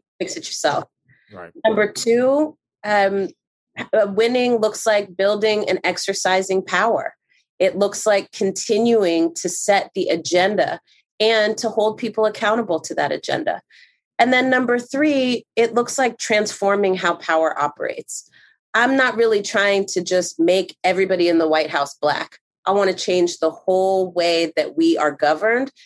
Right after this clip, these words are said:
Speaker 1: the way that we govern each other and ourselves. And that's a big problem for us to think about, right? How would we run a country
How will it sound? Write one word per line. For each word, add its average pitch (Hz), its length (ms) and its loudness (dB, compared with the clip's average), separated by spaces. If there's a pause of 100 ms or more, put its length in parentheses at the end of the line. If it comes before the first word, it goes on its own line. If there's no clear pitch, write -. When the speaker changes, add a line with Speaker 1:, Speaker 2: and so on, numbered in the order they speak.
(160)
Speaker 1:
the 180 60 0
way 175 200 2
that 160 180 0
we 160 100 2
govern 165 420 0
each 151 260 -4
other 180 260 2
and 165 160 0
ourselves. 170 760 -2 (260)
And 254 60 -4
that's 381 160 0
a 349 120 0
big 285 320 -4
problem 180 460 0
for 175 140 -2
us 196 140 -4
to 202 100 -4
think - 280 -2
about, 127 340 -4
right? 220 260 2
How 233 200 2
would 254 280 -2
we 180 320 0
run 190 160 2
a 185 80 0
country 165 680 0